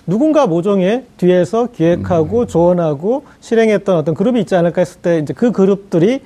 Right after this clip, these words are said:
Speaker 1: 지금 이제 그려지고 있는 것 같습니다. 그리고
Speaker 2: 음.
Speaker 1: 그 삼성물산, 아, 대표이사, 아, 구십육 년도부터 대표이사를 해가지고 이천오 년도, 오륙년까지 회장까지 했던 현명관 회장이 이제 그 뒤에 마사회 회장,
Speaker 2: 그렇죠.
Speaker 1: 박근혜
Speaker 2: 예.
Speaker 1: 정부, 박근혜 정권이 들어설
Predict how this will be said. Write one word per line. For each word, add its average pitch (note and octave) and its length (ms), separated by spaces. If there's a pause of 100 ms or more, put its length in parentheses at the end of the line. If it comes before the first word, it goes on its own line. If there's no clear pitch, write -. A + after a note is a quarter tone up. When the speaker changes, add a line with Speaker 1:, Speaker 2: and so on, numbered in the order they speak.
(160)
Speaker 1:
지금 D#3+ 300
이제 C3+ 420
그려지고 G3+ 440
있는 C#3 140
것 C#3+ 60
같습니다. C#3 240
그리고 C3+ 240
Speaker 2:
음. E2 320
Speaker 1:
그 E3 60
삼성물산, A#3 880 (480)
아, D3+ 160 (220)
대표이사, F3 420
아, F#3 260
구십육 G#3 360
년도부터 G3 380
대표이사를 E3+ 440
해가지고 D#3+ 440 (280)
이천오 F#3 320
년도, G3 400
오륙년까지 F#3+ 880
회장까지 B3+ 480
했던 D3+ 480
현명관 A#3+ 640
회장이 F3 520 (420)
이제 C#3+ 200
그 F3+ 160
뒤에 F#3+ 160
마사회 E3+ 840
회장, E3 220
Speaker 2:
그렇죠. B2+ 320
Speaker 1:
박근혜 A3 220
Speaker 2:
예. A3 40
Speaker 1:
정부, F#3 460 (420)
박근혜 F3 280
정권이 G3 320
들어설 F3+ 420